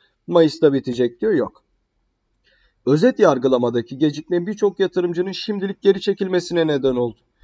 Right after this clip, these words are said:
Bu da ağın benimsenme oranının son iki ayın en düşük seviyelerine gerilemesine neden oldu.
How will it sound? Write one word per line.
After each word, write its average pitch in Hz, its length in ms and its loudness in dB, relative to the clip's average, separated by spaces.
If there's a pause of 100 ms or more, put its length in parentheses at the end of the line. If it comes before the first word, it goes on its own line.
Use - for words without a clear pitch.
(280)
Bu 185 160 2
da 185 240 4
ağın 175 280 4
benimsenme 143 520 0
oranının 127 500 -2
son 185 280 -8
iki 180 200 -6
ayın 180 200 -2
en 190 220 -2
düşük 180 260 -10
seviyelerine 156 560 0
gerilemesine 123 760 -2
neden 110 260 -6
oldu. 90 240 -18